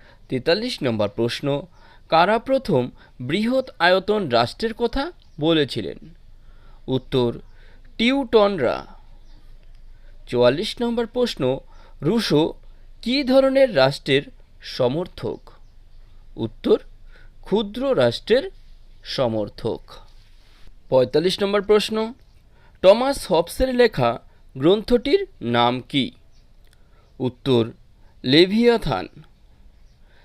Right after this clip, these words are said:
ছেচল্লিশ নম্বর প্রশ্ন, বাহ্যিক সার্বভৌমিকতা কাকে বলে? উত্তর, যে কোনো বহিঃশত্রুর নিয়ন্ত্রণ মুক্তকে। সাতচল্লিশ নম্বর প্রশ্ন,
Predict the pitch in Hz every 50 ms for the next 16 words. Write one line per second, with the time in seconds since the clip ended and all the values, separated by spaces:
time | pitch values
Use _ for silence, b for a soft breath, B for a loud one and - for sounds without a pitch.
0 | - - - - 143 123 135 127 117 110 - - 110 107 107 110 101 - 117 117
1 | - - 127 123 123 127 - - - b b b b b b b b - 117 117
2 | 139 160 180 180 180 - 226 247 254 240 - - - - - - - - - 175
3 | 165 165 170 170 196 226 220 196 208 214 214 220 208 - 208 202 202 - 196 190
4 | 196 202 - _ - - 104 110 - - 120 107 95 92 80 65 - - - -
5 | - - - _ - - - - - b b b b b b b b - - -
6 | 120 - - - 135 127 117 117 120 143 - - - - - - - 117 113 -
7 | 196 233 254 254 254 254 247 240 214 170 160 170 202 b b b b b 127 127
8 | 151 175 208 233 247 240 - - 185 175 175 175 - 165 165 160 160 160 175 -
9 | - _ _ - - - 120 120 135 165 196 220 233 202 - 233 233 233 220 160
10 | 127 123 120 - _ - 117 - - 85 52 55 71 151 151 - - _ _ -
11 | - _ - - - - - - - _ - - - - - - _ - - -
12 | - - - - - - - - - - - - - - - - 147 131 - -
13 | - 117 104 98 - - 110 110 113 104 - - 117 - - 135 123 127 135